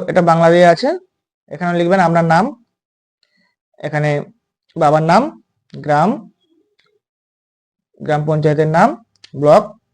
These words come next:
জেলার নাম। আর এখানটা লিখে দিতে হবে আধার নাম্বার আর আধারের সঙ্গে যুক্ত মোবাইল নাম্বারটা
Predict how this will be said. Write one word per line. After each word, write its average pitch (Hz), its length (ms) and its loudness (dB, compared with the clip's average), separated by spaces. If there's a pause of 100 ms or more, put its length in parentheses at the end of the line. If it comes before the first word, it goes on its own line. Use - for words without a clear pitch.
(300)
জেলার 135 300 -2
নাম। 107 100 -8 (1700)
আর 135 140 4
এখানটা 160 260 0
লিখে 151 160 0
দিতে 151 140 0
হবে 190 120 4 (100)
আধার 160 300 2
নাম্বার 190 280 4 (360)
আর - 60 -2 (160)
আধারের 185 320 4 (100)
সঙ্গে 180 200 0 (120)
যুক্ত 165 180 -4 (160)
মোবাইল 151 360 2
নাম্বারটা 113 400 -6